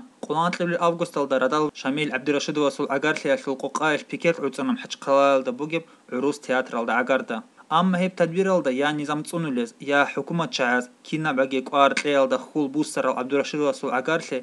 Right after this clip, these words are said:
ყალე დუნ ხადუ დაღესტანა სულ პროკურატურა ელდა ცერე რაკარანა.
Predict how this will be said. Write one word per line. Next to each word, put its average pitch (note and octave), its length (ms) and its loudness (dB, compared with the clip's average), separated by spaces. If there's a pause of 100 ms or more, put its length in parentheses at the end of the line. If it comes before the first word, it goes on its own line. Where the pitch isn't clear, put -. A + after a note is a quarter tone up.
(120)
ყალე D#3 480 0
დუნ E3 160 -6
ხადუ D#3+ 260 -4 (220)
დაღესტანა C3+ 480 -6
სულ D#3 220 -2 (100)
პროკურატურა C3+ 560 0
ელდა B2+ 240 2
ცერე C#3 240 0 (140)
რაკარანა. A#2+ 580 -2